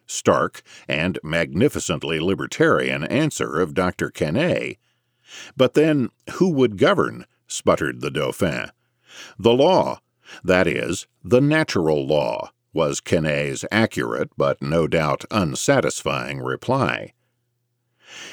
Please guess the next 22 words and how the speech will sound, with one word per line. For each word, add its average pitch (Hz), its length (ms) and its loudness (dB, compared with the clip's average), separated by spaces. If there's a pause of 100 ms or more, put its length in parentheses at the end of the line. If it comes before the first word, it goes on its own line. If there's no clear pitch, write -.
(120)
A 120 80 2
similar 107 480 2
reply 71 560 -2
was 110 220 2
certainly 80 520 0
unsatisfactory 85 1120 0
to - 120 -4
Catherine 80 560 -2
the 60 100 -6
Great, 101 640 -2
Tsarina 87 540 2
of 78 300 -2
all 87 280 2
the 67 120 -2
Russias, 69 580 0 (300)
who 73 160 0
sent 98 320 2
for 67 260 0
Mercier 90 640 2
de 78 160 -2
la 67 140 -2
Rivière, 80 800 0